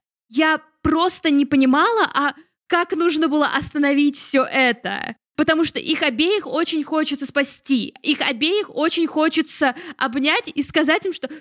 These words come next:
всё нормально. Самая главная, наверное, моя мысль от того, как я узнала обе их истории, я села и такая подумала, а кому хуже? Кому вот прям заметно хуже? Ты даже не можешь этого оценить, потому что вот у нас есть Элли,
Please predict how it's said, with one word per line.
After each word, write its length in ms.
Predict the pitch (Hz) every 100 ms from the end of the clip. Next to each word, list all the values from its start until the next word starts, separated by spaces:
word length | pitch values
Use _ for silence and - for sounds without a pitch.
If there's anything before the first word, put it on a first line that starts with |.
| -
всё 320 | - 226 302
нормально. 580 | 440 403 349 330 330 320 _ -
Самая 500 | - 311 339 480 427
главная, 460 | 294 302 277 262
наверное, 460 | 240 233 240 233 233
моя 240 | 240 269 262
мысль 420 | 254 277 - 214 -
от 160 | - 262
того, 240 | 269 269
как 180 | 294 277
я 140 | 262 247
узнала 460 | 254 269 254 254
обе 460 | - 294 269 254 240
их 120 | 226
истории, 720 | 240 - 269 330 480 381 233 - -
я 120 | 262
села 280 | - 359 480
и 20 |
такая 240 | 403 330
подумала, 560 | 320 311 311 294 220 - _
а 100 | -
кому 360 | 254 277 262 381
хуже? 680 | - - 302 285 226 208 -
Кому 240 | - 247 320
вот 160 | 480
прям 240 | - 339 254
заметно 720 | 226 277 262 269 330 320 277
хуже? 360 | 269 302 277 214
Ты 100 | 262
даже 240 | 294 294
не 100 | 285
можешь 300 | 277 381 330
этого 260 | 320 320 285
оценить, 400 | 269 320 294 208
потому 220 | - 240
что 140 | 247
вот 160 | 254 349
у 40 |
нас 200 | 359 311
есть 180 | 285 269
Элли, 440 | - 240 190 202